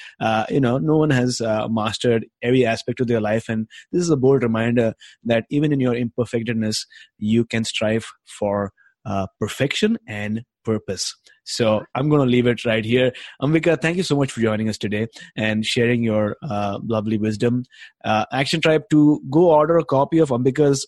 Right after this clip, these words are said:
book titled Chakras and Their Archetypes, uh, go to my seven chakras dot com forward slash two six seven book. That's my seven chakras dot com forward slash two six seven book. And, uh,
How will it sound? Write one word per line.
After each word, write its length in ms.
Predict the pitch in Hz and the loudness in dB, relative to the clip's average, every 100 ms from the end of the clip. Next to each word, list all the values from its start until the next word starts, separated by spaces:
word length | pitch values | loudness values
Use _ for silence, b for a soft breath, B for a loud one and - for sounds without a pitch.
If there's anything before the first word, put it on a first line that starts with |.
| - | -8
book 420 | 127 180 214 - | 2 2 0 -2
titled 420 | 131 131 151 151 - | 0 2 2 -2 0
Chakras 520 | 127 123 143 147 143 | -2 0 2 2 0
and 180 | 120 120 | -2 0
Their 80 | 131 - | 0 0
Archetypes, 600 | 123 143 - 208 - - - B B - | -4 -4 0 0 0 -6 -8 B B -6
uh, 160 | 110 110 | -4 2
go 160 | 175 | 2
to 60 | 208 | 4
my 140 | 180 | 2
seven 220 | - 196 | 0 0
chakras 400 | 196 170 185 180 | 2 2 4 2
dot 220 | 143 147 - | 2 0 2
com 240 | 190 185 | 0 0
forward 300 | - 127 160 | 0 2 2
slash 340 | - 151 147 - - | 2 0 -2 -6 -2
two 180 | 196 208 | 0 0
six 400 | - 180 - - | 0 -2 -2 -2
seven 320 | 135 160 160 | 0 0 0
book. 300 | 127 202 - - | 0 -2 -2 -14
That's 240 | 226 110 - | -10 -8 -2
my 140 | 123 | -2
seven 300 | 131 131 123 | 0 -2 0
chakras 480 | 127 113 135 127 127 | -2 0 0 0 0
dot 240 | 117 110 | 0 0
com 260 | 120 113 120 B B B | 0 0 -2 B B B
forward 380 | _ 117 110 113 | _ 0 2 0
slash 380 | - 107 107 - b b _ - | -2 -4 -4 -6 b b _ 0
two 220 | 131 135 | 4 4
six 360 | 135 - 123 - | 2 0 -2 -2
seven 360 | 117 113 120 | -4 -2 -4
book. 300 | 113 131 190 - B B | 0 0 -2 -6 B B
And, 420 | 120 127 135 139 - | -4 0 -2 -4 -8
uh, 440 | 127 120 120 120 | -6 -2 0 0